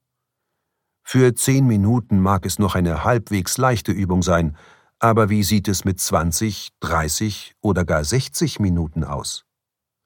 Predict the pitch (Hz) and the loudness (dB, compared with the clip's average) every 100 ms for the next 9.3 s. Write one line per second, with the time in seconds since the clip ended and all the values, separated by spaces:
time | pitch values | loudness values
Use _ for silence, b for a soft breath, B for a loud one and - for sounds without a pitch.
0 | B B B B - 143 131 110 139 120 | B B B B 2 4 6 4 2 2
1 | - 113 101 101 95 101 92 101 180 160 | 2 2 2 0 0 2 2 2 2 0
2 | 90 - - _ - 92 - 92 95 120 | -2 -4 -20 _ -4 -4 -2 -2 0 -2
3 | 76 - 69 - - - 82 - - _ | -2 -8 -8 -4 -4 -4 -6 -8 -10 _
4 | _ _ _ _ _ _ _ _ _ _ | _ _ _ _ _ _ _ _ _ _
5 | _ _ _ _ _ _ _ - 131 117 | _ _ _ _ _ _ _ 2 4 6
6 | 180 - - 165 180 180 - 135 - 127 | 4 2 -2 2 2 2 -2 -4 0 0
7 | 101 98 120 - 139 143 - - 110 107 | 2 2 2 0 -2 -2 -4 -2 0 0
8 | - 104 - 95 - 151 95 90 - 98 | 0 -2 -2 -4 -4 -4 -2 -2 0 0
9 | 95 107 | 0 -2